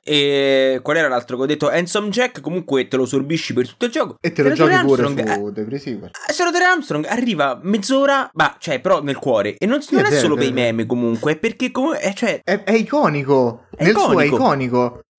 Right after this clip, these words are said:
Speaker 2: Ma
Speaker 1: Esatto.
Speaker 2: perché è, è talmente tanto fuori di testa <laughs> come cosa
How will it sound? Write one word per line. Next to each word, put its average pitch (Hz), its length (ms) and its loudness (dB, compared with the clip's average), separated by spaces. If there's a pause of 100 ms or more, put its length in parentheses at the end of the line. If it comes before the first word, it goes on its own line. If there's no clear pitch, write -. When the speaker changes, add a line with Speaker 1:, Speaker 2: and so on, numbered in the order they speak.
(120)
Speaker 2:
Ma 160 100 2
Speaker 1:
Esatto. - 320 2
Speaker 2:
perché 165 300 -2
è, - 120 0
è 196 60 -2
talmente 262 440 0
tanto 185 680 2
fuori 214 280 2
di 151 100 0
testa 143 640 -2
<laughs> - 40 -10
come 170 280 -4
cosa 135 640 0